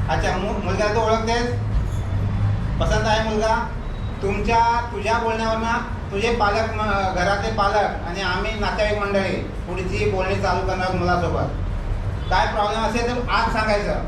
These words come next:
कारण आज आहे ना आपण लग्नाच्या पन्नास टक्के भागामध्ये आपण चालतोय. पुढे तुझा साखरपुडा होणार आहे पंच्याहत्तर टक्क्याने आणि पुढे लग्न होणार आहे शंभर टक्क्याने. आज या ठिकाणी आपली नातेवाईक आहेत, पन्नास टक्के म्हणजे नातेवाईक आलेले आहेत सगळे मंडळी.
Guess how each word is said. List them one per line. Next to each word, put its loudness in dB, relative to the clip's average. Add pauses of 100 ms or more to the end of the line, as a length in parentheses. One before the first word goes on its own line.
(580)
कारण 2
आज 0
आहे 2
ना 2
आपण 2
लग्नाच्या 2
पन्नास 2
टक्के 2
भागामध्ये 2
आपण 0
चालतोय. 2 (920)
पुढे 2
तुझा 0
साखरपुडा 0
होणार 0
आहे 0
पंच्याहत्तर 0
टक्क्याने 0
आणि -2
पुढे -2
लग्न 0
होणार 0
आहे 0
शंभर 0
टक्क्याने. -2 (720)
आज 2
या 2
ठिकाणी -2
आपली -2
नातेवाईक 0
आहेत, 0
पन्नास -2
टक्के -4
म्हणजे -2
नातेवाईक 0
आलेले 2
आहेत 2
सगळे 0
मंडळी. 0